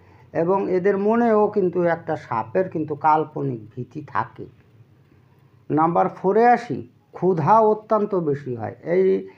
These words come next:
আহ, ল্যাক ক্যানিয়ামের, আহ, রোগিণীরা কিন্তু খাওয়ার পরেও মনে করে তাদের পেটটি ভরেনি, আর দুটি খেতে চায়। তার মানে ওদের, আহ, ক্ষুধাটা খুব বেশি থাকে।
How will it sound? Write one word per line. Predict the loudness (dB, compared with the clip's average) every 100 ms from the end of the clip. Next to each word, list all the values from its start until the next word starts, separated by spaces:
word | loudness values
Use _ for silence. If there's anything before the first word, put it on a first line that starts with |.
| -20 -20 -2
আহ, | 0
ল্যাক | 2 4 4 4 0 _
ক্যানিয়ামের, | 0 0 2 2 2 2 2 0 0
আহ, | 0 0 0 2 2
রোগিণীরা | -2 -2 0 0 0 0
কিন্তু | -2 -6 -2 -4 -4 -6 -12 _ -20 -14 -14 -2
খাওয়ার | 4 6 4
পরেও | 4 0 2 0
মনে | -2 -6
করে | -6 -6
তাদের | -4 -4 -6 -4
পেটটি | -6 -6 -12 -12
ভরেনি, | -6 -2 0 -2 -4
আর | -2 -2
দুটি | -2 -6 -6
খেতে | -14 -10 -10
চায়। | -8 -14 -16 _ -20 -20 _ 0
তার | 2
মানে | 2 2 2
ওদের, | 2 0 0 -2 -4 -18 -8
আহ, | -2 0
ক্ষুধাটা | -2 -2 -2 4 2 4 0
খুব | 0 -10
বেশি | -8 -10 -10 -14
থাকে। | -16 -16 -20